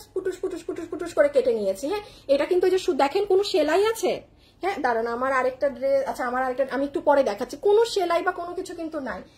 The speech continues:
এটা আপনারা যদি চান আপনার dress বানানোর সময় টেইলরকে বলতে পারেন। এখন এটা না কাটা দেওয়ার reason হচ্ছে এখন ঈদ। অনেক আপুরা আছে, আপনারা হয়তোবা, অনেক আপু তো যারা হিজাব করে তাদের তো ধরেন cover হয়ে থাকে,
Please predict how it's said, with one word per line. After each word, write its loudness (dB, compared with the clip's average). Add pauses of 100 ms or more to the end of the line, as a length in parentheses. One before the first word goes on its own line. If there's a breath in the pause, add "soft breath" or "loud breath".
(160 loud breath)
এটা -2
আপনারা -2 (380)
যদি -6
চান -2
আপনার -6
dress -6
বানানোর 0
সময় -6
টেইলরকে -4
বলতে -6
পারেন। -6 (300 loud breath)
এখন -2
এটা -6
না -2
কাটা -4
দেওয়ার -2
reason -4
হচ্ছে -6
এখন -2
ঈদ। -4 (200 loud breath)
অনেক 2
আপুরা 2
আছে, 0 (160)
আপনারা 0
হয়তোবা, 0
অনেক -4
আপু -6
তো -10
যারা -6 (120)
হিজাব 0 (120)
করে -2
তাদের -4
তো -8
ধরেন -4 (240)
cover 0
হয়ে 0
থাকে, -8